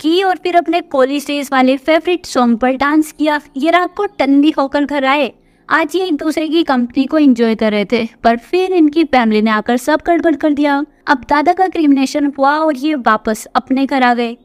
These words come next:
अनिरुद्ध को नोरा अपने पास बुला रही थी और काव्या को विक, पर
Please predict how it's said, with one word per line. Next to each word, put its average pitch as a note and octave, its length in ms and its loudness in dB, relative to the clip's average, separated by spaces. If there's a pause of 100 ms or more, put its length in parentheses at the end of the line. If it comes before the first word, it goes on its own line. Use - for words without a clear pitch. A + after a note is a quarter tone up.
(240)
अनिरुद्ध F#4 380 0
को G4+ 140 0
नोरा D#4 360 2
अपने D#4+ 320 -2
पास B3 400 0
बुला B3 180 4
रही A3+ 160 0
थी A#3 320 -4
और - 140 -2
काव्या A#3+ 420 0
को D4 220 -2
विक, C4 280 -4 (280)
पर C4+ 120 2